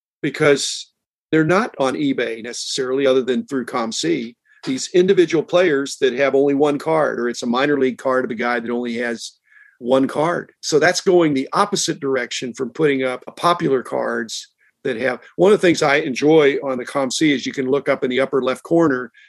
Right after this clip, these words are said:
they'll have kind of the last four years of sales, how many cards sold. If it's a popular player, I like it if no cards have been sold,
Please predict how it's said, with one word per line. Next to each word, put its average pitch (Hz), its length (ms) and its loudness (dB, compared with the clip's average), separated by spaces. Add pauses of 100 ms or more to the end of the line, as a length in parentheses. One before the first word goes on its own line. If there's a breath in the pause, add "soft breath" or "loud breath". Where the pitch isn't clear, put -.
they'll 143 200 2
have 127 300 0
kind 135 200 -2
of 131 100 -2
the 123 100 -2
last 131 440 -2
four 147 180 2
years 131 360 -2
of 120 80 -10
sales, 131 800 0
how 151 80 0
many 143 160 0
cards 131 360 -2
sold. 160 380 0 (120)
If 160 120 -2
it's 165 120 -2
a 165 80 2
popular 190 440 2
player, 131 600 2 (200)
I 208 120 4
like 214 340 4
it 151 80 4
if 135 160 -4
no 147 160 4
cards 143 320 0
have 131 100 -8
been 117 140 -6
sold, 139 420 0